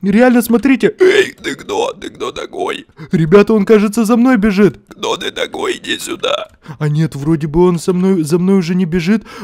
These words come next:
Speaker 1: Фух, ладно, давайте мы сейчас, э, через камеру уже, наверное, посмотрим. А камера не работает, он её сломал, чего? Так, ну ладно, ладно. Он,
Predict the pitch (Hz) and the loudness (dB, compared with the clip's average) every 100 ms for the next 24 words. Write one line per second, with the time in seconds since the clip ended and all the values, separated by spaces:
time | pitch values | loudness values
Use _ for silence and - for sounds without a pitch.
0 | - 240 220 156 208 170 180 214 185 160 | -4 2 4 2 -4 0 2 2 0 0
1 | 208 214 208 208 - 208 196 180 180 175 | 0 0 0 -2 0 -2 0 0 0 -2
2 | - 196 185 220 214 214 208 175 190 196 | -2 -4 -2 0 2 2 0 -2 0 2
3 | 214 208 208 - - - 202 226 269 247 | 2 2 -2 -4 -12 -2 0 2 2 2
4 | 226 220 262 247 240 226 247 202 285 269 | 2 4 4 4 4 4 2 2 2 0
5 | 220 233 240 233 240 240 285 302 - 240 | 0 2 2 2 2 2 4 2 0 -2
6 | 208 269 285 - 208 - 233 170 170 190 | 0 2 0 -2 -14 -2 0 0 0 2
7 | 247 262 254 220 185 233 220 202 196 185 | 4 2 2 2 2 2 4 4 2 0
8 | 208 - - 120 185 208 226 | -2 -4 -12 -4 0 2 2